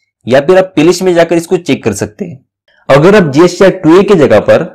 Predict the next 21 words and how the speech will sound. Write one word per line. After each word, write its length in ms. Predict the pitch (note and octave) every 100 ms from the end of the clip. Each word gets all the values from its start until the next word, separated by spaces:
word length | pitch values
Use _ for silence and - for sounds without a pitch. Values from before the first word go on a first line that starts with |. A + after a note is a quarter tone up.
| _ _ A2
जीएसटीआर 420 | G#2+ E3 D#3+ F#3
टू 180 | - D3+
बी 140 | F3
को 180 | F3 A2 B2+ - _
अपने 240 | A#2+ - F3
परचेज 420 | E3+ C#3 C3+ F#3
रजिस्टर 320 | D#3+ E3+ -
के 140 | E3 D#3+
साथ 460 | - A2 - -
रिकंसाइल 440 | A2+ B2 E3 E3 F3
करना 220 | E3 B2+
चाहते 340 | A2 G2+ A2+
हैं, 80 | D3 G3+ _ _ _
तो 60 | B2+
यहाँ 180 | B2 C3
पर 160 | D#3+
टू 180 | D3 -
ए 100 | D#3
के 120 | E3+ F3
जगह 220 | A#2+ G#2
पर 300 | - C3 G#3